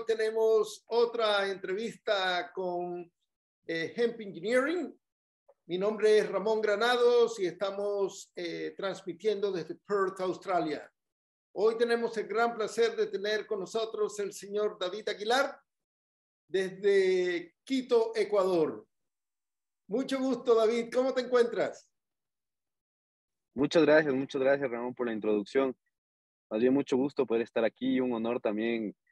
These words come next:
Speaker 2: eh, ser entrevistado, más que todo por una compañía como es la tuya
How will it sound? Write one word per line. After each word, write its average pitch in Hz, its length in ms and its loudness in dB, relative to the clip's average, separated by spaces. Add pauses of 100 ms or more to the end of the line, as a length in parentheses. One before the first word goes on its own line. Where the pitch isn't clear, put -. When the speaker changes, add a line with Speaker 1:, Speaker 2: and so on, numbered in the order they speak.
(160)
Speaker 2:
eh, 101 160 2
ser 117 160 0
entrevistado, 117 640 4
más 120 200 -2
que - 100 -20
todo 117 260 2
por 107 180 0
una 110 380 -2 (420)
compañía 131 520 6
como 120 240 0
es 120 80 2
la 113 120 6
tuya 135 460 4